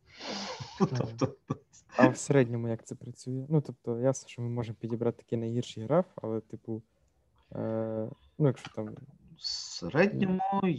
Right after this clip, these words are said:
Speaker 2: я з-, зараз тобі не скажу, мабуть, тому що там ще з випадковими графами є проблеми.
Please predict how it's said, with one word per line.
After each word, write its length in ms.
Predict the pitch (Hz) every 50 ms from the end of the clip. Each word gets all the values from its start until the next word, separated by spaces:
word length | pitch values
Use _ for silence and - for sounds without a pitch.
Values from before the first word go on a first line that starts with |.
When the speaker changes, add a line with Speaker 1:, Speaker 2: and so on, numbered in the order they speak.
| 117 117
Speaker 2:
я 920 | 110 120 135 147 156 156 160 156 156 160 160 160 160 160 160 156 156 147 139
з-, 1040 | 127 117 - 165 131 127 - - - - - - - - - - - - - - - - -
зараз 600 | - 110 101 95 101 110 117 127 143 147 147 -
тобі 280 | - - 113 104 120 127
не 160 | 123 113 -
скажу, 460 | - - - _ 120 101 101 151 202
мабуть, 480 | 277 269 226 135 107 92 95 95 - -
тому 220 | - 98 98 104
що 280 | 98 - - - 107 101 - - _ _ _ _ _ _ _ _ _ _ _ _ - - _ _ _ _ _ _ _ _ _ _ _
там 220 | - 123 123 117 101
ще 240 | - - 123 117
з 100 | 107 107
випадковими 680 | 117 117 113 - 131 - - - 143 131 127 123 123 123
графами 540 | 117 127 175 240 233 - - 123 104 95 95
є 120 | 90 92 92
проблеми. 680 | - - 107 101 110 131 143 127 98 87 80 82 92